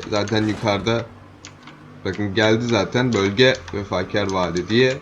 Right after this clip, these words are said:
Bu şelaleden şöyle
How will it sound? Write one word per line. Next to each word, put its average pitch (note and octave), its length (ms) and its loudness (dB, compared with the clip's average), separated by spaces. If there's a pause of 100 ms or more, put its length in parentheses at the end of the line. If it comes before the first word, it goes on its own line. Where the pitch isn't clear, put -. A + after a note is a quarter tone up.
(760)
Bu A#2+ 80 -2
şelaleden G#2+ 800 2 (160)
şöyle F2 460 -2